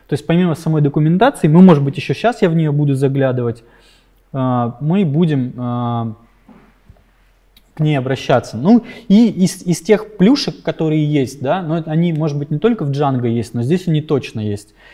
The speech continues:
Это удобная модель, а, O R M, это то, что нам позволяет работать с моделями удобно, мы там про это, э, поговорим.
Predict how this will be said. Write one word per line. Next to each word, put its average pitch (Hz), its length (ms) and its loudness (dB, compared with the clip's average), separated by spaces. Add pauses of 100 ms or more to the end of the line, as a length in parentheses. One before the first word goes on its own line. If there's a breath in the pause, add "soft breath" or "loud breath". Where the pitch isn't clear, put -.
(180 soft breath)
Это 156 180 2
удобная 185 480 4
модель, 165 480 0 (400 loud breath)
а, 131 400 -2
O 156 100 2
R 156 100 6
M, 143 300 2
это 131 200 -4
то, 165 120 -2
что - 160 -6
нам 147 160 0
позволяет 139 580 0
работать 135 360 -2
с - 80 -10
моделями 175 440 2
удобно, 135 520 0 (100)
мы 123 200 -4
там 110 260 -4
про 120 140 0
это, 117 160 -4
э, 117 500 -10 (220)
поговорим. 113 560 -4